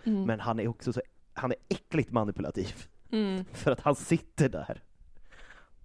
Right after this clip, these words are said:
Speaker 2: med en full sluggis och bara inser, han kommer inte komma ihåg det här. Så att han guilt-trippar honom in i döden så att Slughorn börjar gråta och bara så här: "Du sa att min mamma var din favoritelev.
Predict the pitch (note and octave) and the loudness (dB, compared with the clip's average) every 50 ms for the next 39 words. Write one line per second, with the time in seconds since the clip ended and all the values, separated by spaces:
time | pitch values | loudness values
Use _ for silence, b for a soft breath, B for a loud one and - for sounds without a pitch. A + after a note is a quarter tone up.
0 | - - - - - - - - - A#2+ B2 A#2+ A2+ A2 - - - E3 D#3+ D#3 | -20 -20 -20 -20 -20 -20 -20 -10 -2 2 2 2 2 2 -4 4 8 10 10 10
1 | D3+ D3 D3 D3 D3 D#3 C#3+ - - - - - - - - - - - - - | 10 10 6 4 2 0 -4 -8 -14 -20 -16 -16 -16 -16 -16 -20 -20 -20 -20 -20
2 | - - - - - - - - - - - B2+ A#2+ A2+ - F2 D#2+ - - - | -20 -20 -18 -18 -20 -20 -20 -20 -18 -2 2 2 2 2 2 -2 -6 -6 -8 -12
3 | - - - B2+ A2+ A2 A2 G#2 G#2+ G2+ G2 - A2+ E2+ - - G#2+ G2 - B2+ | -14 -4 -2 0 2 4 4 2 2 0 0 -2 -2 -2 -2 -4 -6 -6 -4 -6
4 | B2 - - A#2+ A2+ A2 G#2 D3+ D3 C#3 A#2+ G2 F#2 - E2 D#2+ D#2 C#2 F2+ A#2 | -6 -6 -4 -2 -2 2 4 8 8 8 8 6 2 -2 -2 -2 -2 -2 -4 -6
5 | B2 - b b b b b b b - C#3 - - A#2+ A#2+ A2 G#2 - - F#3+ | -6 -10 b b b b b b b -4 -4 -4 -2 -4 -6 -6 -6 -4 0 0
6 | E3+ B2+ A#2 - - - E3 D#3+ - - - C#3 A#2+ A2 A2 G2 G2+ G#2 G#2+ - | 2 2 0 -2 -4 -4 -4 -4 -4 -2 0 0 0 2 0 -2 -2 -6 -6 -6
7 | _ F3 F#3 F#3 F#3 F3+ E3+ - - A#2+ A2 C#3+ D3+ D#3 D#3 D#3 D3 B2 G2+ F2 | _ -2 0 0 0 0 0 0 -2 0 6 6 8 8 10 8 8 6 2 -4
8 | E2+ G2 G#2 - G#2+ - - - B2 B2+ C3 B2+ - A2+ G2+ G2+ F#2 E2+ - - | -6 -4 -4 -4 -6 -6 0 2 2 2 2 2 -2 -2 -2 -2 -4 -4 -4 0
9 | C3 C3+ E3 D#3+ A#2+ G2+ A#2 - - _ - - A#2+ B2+ B2+ - A2+ A2+ G2 G#2 | 2 2 4 4 2 2 0 -2 -4 _ 0 2 2 2 0 2 0 0 2 2
10 | G2+ G#2 G2 - F#2 E2+ F2 F2+ - - _ _ _ _ _ _ - A2+ - - | 0 0 -2 -2 -2 -2 -2 -4 -8 -10 _ _ _ _ _ _ -4 -4 -2 2
11 | - B2 A2+ A#2 A2+ G#2+ - A#2 A2 G#2+ G#2+ A2 A2 G#2 G#2 G#2 G#2 G#2+ G#2+ G#2 | 2 4 6 6 4 2 0 -6 -4 0 0 2 2 0 0 0 0 0 0 -2
12 | - - G#2+ G#2+ G#2+ G2+ G#2 G2 - G2+ G2 G2+ G2+ G2 - - G2+ G2+ G2+ F#2 | -2 0 0 0 0 0 -4 -4 -4 -2 -2 0 -2 -2 -2 -2 -2 0 0 0
13 | E2+ | -2